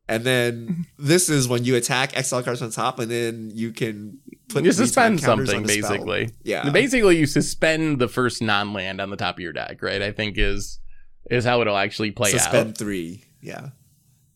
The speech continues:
Speaker 2: But then if you can activate it, you get through those time, you, you can play it right away, essentially. So if you have enough mana, you could attack with it and remove the three time counters, and for seven mana, play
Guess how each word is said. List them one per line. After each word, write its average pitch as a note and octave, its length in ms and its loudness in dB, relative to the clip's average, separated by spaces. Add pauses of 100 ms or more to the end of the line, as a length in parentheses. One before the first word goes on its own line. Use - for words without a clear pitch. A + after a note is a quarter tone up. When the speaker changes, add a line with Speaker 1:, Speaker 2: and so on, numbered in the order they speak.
Speaker 2:
But D#3 160 4
then F#3+ 180 6
if F3+ 140 0
you C3+ 220 4
can A#2+ 160 0
activate G#2+ 520 2
it, E2+ 360 -4
you B2+ 100 0
get A#2+ 160 2
through A#2 140 0
those G#2 240 0
time, A2 320 -2
you, C#3 180 4
you F3 120 4
can D#3+ 140 6
play E3 140 4
it B2+ 60 2
right B2 140 2
away, G2+ 200 0
essentially. G#2 400 -4
So D3+ 100 8
if D3 60 4
you D#3 80 4
have F3+ 100 6
enough F3+ 200 4
mana, B2 200 -2
you A2 120 -2
could A2+ 120 2
attack G#2 380 0
with D#3 140 2
it F#3+ 220 4
and A2+ 120 0
remove G#2+ 340 -2
the A2 120 2
three A2 200 -2
time A#2 320 4
counters, A#2+ 640 -2
and A2 160 -4
for A2+ 120 -4
seven A2 280 2
mana, G#2 240 -2
play G#2 460 -2